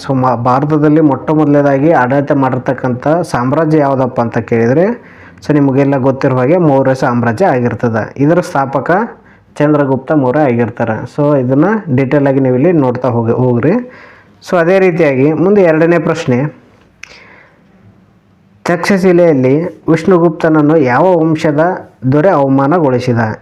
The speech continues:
ಈ ತಕ್ಷಶಿಲೆಯಲ್ಲಿ ವಿಷ್ಣುಗುಪ್ತ ಅಂತ ಇದನ್ನಲ್ಲ, ಈ ವಿಷ್ಣುಗುಪ್ತನನ್ನು ಯಾವ ವಂಶದ ದೊರೆ ಅವಮಾನಗೊಳಿಸಿದ ಅಂತ ಇಲ್ಲಿ ಪ್ರಶ್ನೆ ಇದೆ. So ಹೀಗಾಗಿ ಇಲ್ಲಿ ಪಲ್ಲವ ವಂಶದ ದೊರೆ, ಚಾಲುಕ್ಯ ವಂಶದ ದೊರೆ, ನಂದ ವಂಶದ ದೊರೆ, ಗುಪ್ತ ವಂಶದ ದೊರೆ.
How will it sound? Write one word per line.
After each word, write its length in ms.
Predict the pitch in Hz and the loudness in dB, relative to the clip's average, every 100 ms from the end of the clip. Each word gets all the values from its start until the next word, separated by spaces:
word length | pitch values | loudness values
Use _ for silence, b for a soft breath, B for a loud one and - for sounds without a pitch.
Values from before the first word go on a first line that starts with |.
| 151 | 0
ಈ 60 | 170 - | 0 -2
ತಕ್ಷಶಿಲೆಯಲ್ಲಿ 680 | 127 170 156 156 156 139 143 156 | -2 -2 0 2 2 2 2 0
ವಿಷ್ಣುಗುಪ್ತ 540 | 156 185 160 156 - 143 | 0 0 0 -2 -2 -2
ಅಂತ 160 | 135 143 123 | -2 -2 0
ಇದನ್ನಲ್ಲ, 300 | 123 117 160 170 | 0 -2 0 2
ಈ 40 | |
ವಿಷ್ಣುಗುಪ್ತನನ್ನು 1000 | 175 165 180 170 160 156 147 135 123 139 170 - 120 | 4 2 2 0 0 -2 -2 0 0 -2 -4 -8 -4
ಯಾವ 240 | 135 180 190 175 | 0 2 2 2
ವಂಶದ 400 | 165 165 156 156 | 0 0 2 2
ದೊರೆ 180 | 143 151 185 131 | 2 0 -2 0
ಅವಮಾನಗೊಳಿಸಿದ 760 | 135 156 170 156 143 131 131 123 | 0 2 0 2 0 0 -2 -2
ಅಂತ 140 | 123 185 170 | 0 0 2
ಇಲ್ಲಿ 160 | 156 156 | 2 0
ಪ್ರಶ್ನೆ 240 | 139 - 131 117 | -4 -2 -2 0
ಇದೆ. 140 | 135 170 B B B B B - | -2 -4 B B B B B -4
So 100 | 202 196 | 0 2
ಹೀಗಾಗಿ 480 | 170 165 135 123 175 - b b b b _ _ _ _ - | 2 2 2 0 0 -4 b b b b _ _ _ _ 0
ಇಲ್ಲಿ 220 | 160 139 160 - | 2 2 -2 -4
ಪಲ್ಲವ 280 | 147 160 160 165 151 | -2 0 2 2 2
ವಂಶದ 360 | 156 156 165 160 160 | 2 0 0 2 2
ದೊರೆ, 180 | 165 170 170 | 2 0 -2
ಚಾಲುಕ್ಯ 320 | 135 135 143 147 | -2 -2 0 0
ವಂಶದ 380 | 147 156 147 151 | 0 0 0 0
ದೊರೆ, 360 | 151 160 170 - | 0 0 -2 -4
ನಂದ 220 | 135 170 165 | 0 2 2
ವಂಶದ 480 | 147 151 156 147 143 139 | 2 0 0 -2 0 0
ದೊರೆ, 340 | 156 196 - 139 | 0 -2 -4 -2
ಗುಪ್ತ 280 | 147 147 147 | -2 0 -2
ವಂಶದ 420 | 131 131 135 170 175 | -2 -4 -2 -2 0
ದೊರೆ. 200 | 131 113 | -2 -4